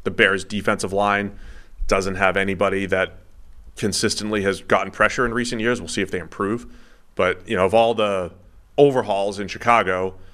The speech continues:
the, the weakest part's probably the D line for this year. You know, that's one they just, I don't think they've properly gotten there yet. They bring in Yannick Ngakoue and DeMarcus Walker. Is that enough? I don't know. Um, but that's gonna be interesting on that side of the ball where Green Bay,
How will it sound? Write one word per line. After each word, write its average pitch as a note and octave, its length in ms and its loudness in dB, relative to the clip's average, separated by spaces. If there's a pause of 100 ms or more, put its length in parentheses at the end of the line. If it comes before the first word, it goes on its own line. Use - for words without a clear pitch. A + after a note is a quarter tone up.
(380)
the, F#2+ 440 2
the A2+ 80 2
weakest B2 380 -2
part's F#2+ 240 2
probably A#2 340 4
the F#2+ 120 -4
D G2+ 180 -4
line F#2+ 380 -2 (360)
for - 180 -8
this F2+ 220 -2
year. F2 300 -8 (260)
You - 80 -12
know, F2 60 -6
that's F#2+ 200 -2
one G2 140 -2
they F2+ 140 -2
just, F2+ 280 -10
I - 60 -6
don't G2+ 140 -8
think G2+ 140 -8
they've F2+ 220 -6 (580)
properly G#2+ 460 2
gotten G#2+ 340 4
there E2+ 140 -6
yet. F2+ 320 0
They G2+ 80 -2
bring G2+ 220 0
in F#2+ 120 -2
Yannick G2 280 0 (120)
Ngakoue G#2 500 2
and G2 100 -6
DeMarcus F#2+ 360 -4
Walker. G2+ 320 0
Is G2 180 -4
that G2 180 2
enough? G#2+ 360 2
I F#2 80 -4
don't F2 160 -6
know. A2+ 400 4 (520)
Um, F#2 200 2
but F#2+ 120 -4
that's A2+ 160 6
gonna G#2+ 160 -6
be G#2 80 -2
interesting F#2+ 320 -2
on F#2 80 0
that F#2+ 160 -2
side G2 160 2
of F#2+ 40 -2
the F#2+ 60 -6
ball G2 200 4
where F2+ 100 -4
Green G2 240 -6
Bay, F#2+ 320 0